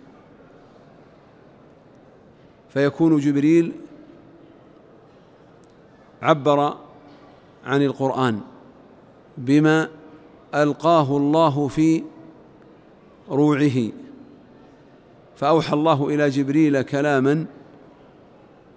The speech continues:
هو، وما عبر عنه جبريل هو القرآن. ومنهم من يقول إن الله أوحى إلى جبريل،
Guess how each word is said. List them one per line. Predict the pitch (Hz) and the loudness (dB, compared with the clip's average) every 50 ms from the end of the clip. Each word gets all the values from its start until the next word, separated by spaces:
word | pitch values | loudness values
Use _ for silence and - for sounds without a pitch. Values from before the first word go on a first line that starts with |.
| - - | -14 -8
هو، | 113 143 151 156 156 156 - - - - - - - - - - - - - - - _ - - - - - - - - - | -4 -2 0 0 -2 -2 -6 -10 -20 -20 -20 -20 -20 -20 -20 -20 -20 -20 -20 -20 -20 _ -20 -20 -20 -20 -20 -20 -18 -10 -6
وما | 127 127 135 156 156 | -4 -2 0 0 2
عبر | 147 165 160 143 139 151 151 | 2 0 -2 0 0 0 0
عنه | 151 143 156 160 151 143 151 | 0 0 0 0 0 0 0
جبريل | 143 139 143 143 147 170 170 143 | 0 0 -2 0 0 0 2 2
هو | 135 143 139 | 2 2 0
القرآن. | 135 131 - 135 135 - 127 127 113 98 - - - - - - - - - - - - - - - - - - - - - - - - - - - - - - - - - - - - - - - _ - - | 0 -2 -2 -4 -4 -2 -2 -4 -4 -4 -8 -14 -20 -20 -20 -20 -20 -20 -20 -20 -20 -20 -20 -20 -20 -20 -20 -20 -20 -20 -20 -20 -20 -20 -20 -20 -20 -20 -20 -20 -20 -20 -20 -20 -20 -20 -20 -20 -20 _ -6 -2
ومنهم | 139 156 185 202 196 196 190 185 | 0 2 4 6 6 6 4 4
من | 180 175 | 2 2
يقول | 165 156 151 151 151 143 135 135 135 131 139 - - - - - - - - - - - - - - - - - - - - - - - - - | 2 2 0 0 -2 -2 -2 0 -2 -2 -4 -10 -16 -20 -20 -20 -20 -20 -20 -20 -20 -20 -20 -20 -20 -20 -20 -20 -20 -20 -20 -20 -20 -12 -4 0
إن | 151 160 160 156 | 0 2 2 2
الله | 156 156 170 185 160 160 | 2 2 2 2 2 2
أوحى | 170 175 175 156 - 147 156 - 156 | 2 0 0 -2 -2 -2 -4 -4 -2
إلى | 151 160 151 143 | -2 0 0 0
جبريل، | 123 139 139 131 139 139 131 117 101 101 | 0 -2 -2 0 0 0 0 0 -2 -4